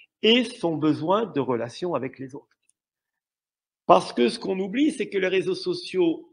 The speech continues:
non seulement peuvent créer de nouveaux réseaux, mais surtout, ils entretiennent des réseaux existants.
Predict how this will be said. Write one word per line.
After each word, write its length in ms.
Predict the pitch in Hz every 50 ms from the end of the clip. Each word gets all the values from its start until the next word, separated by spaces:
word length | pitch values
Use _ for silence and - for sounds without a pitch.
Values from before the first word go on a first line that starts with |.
| _ _
non 280 | 139 165 196 233 240 226
seulement 520 | - 214 208 202 190 202 202 196 190 - - _ _ _
peuvent 220 | - 160 147 156 -
créer 320 | - - 170 170 175 147
de 140 | 113 120 117 113
nouveaux 540 | 120 131 147 175 202 208 180 156 170 165 143
réseaux, 400 | 156 160 - 214 262 302 - _ _ - - - _ - - - - - - _ _ _ _ _ _ _ _ _ _ _ _ _
mais 140 | - 160 160
surtout, 320 | 156 165 175 170 - 320 294
ils 220 | 233 151 147 180
entretiennent 640 | 214 214 214 - - 208 202 208 - - 349 180 170 269
des 140 | 156 147
réseaux 320 | 135 143 143 131 131 170 165
existants. 760 | 151 131 - 117 156 160 - _ - 269 294 277 269 -